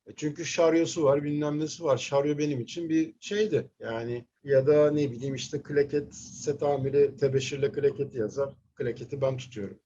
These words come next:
Yani orada devamlı bir kameranın yan-, yanındayım, bir şeyindeyim. O yüzden hani benim çok, e, habitatım kelimesi sanıyorum, yani habitat kelimesi sanıyorum hani en doğru, e, olabilecek kelime. Bir şey sahneleri var, oralarda zorlanıyordum. Ağlama ve,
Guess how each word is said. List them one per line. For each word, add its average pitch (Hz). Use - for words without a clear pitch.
Yani 104
orada 123
devamlı 120
bir 120
kameranın 120
yan-, 120
yanındayım, 117
bir -
şeyindeyim. 117
O 147
yüzden 160
hani 160
benim 156
çok, 160
e, 127
habitatım 139
kelimesi 147
sanıyorum, 147
yani 113
habitat 143
kelimesi 127
sanıyorum 135
hani 120
en 127
doğru, 120
e, 107
olabilecek 120
kelime. 113
Bir 220
şey 196
sahneleri 180
var, 170
oralarda 160
zorlanıyordum. 139
Ağlama 135
ve, 135